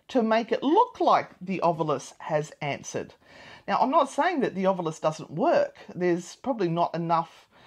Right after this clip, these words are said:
uh, data on saying whether that truly works or truly does not work, but it certainly can be very interesting when you get a string of responses that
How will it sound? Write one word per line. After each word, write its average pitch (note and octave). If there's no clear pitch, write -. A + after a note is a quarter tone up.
uh, D3
data E3
on D3+
saying D3+
whether D#3+
that D#3
truly A3
works D#3+
or D#3+
truly D3+
does C#3+
not G3+
work, D#3+
but G#3
it G#3
certainly F#4
can B3
be G3
very G#3
interesting B3+
when D#3+
you E3
get E3+
a -
string G#3
of A3
responses F#3
that E3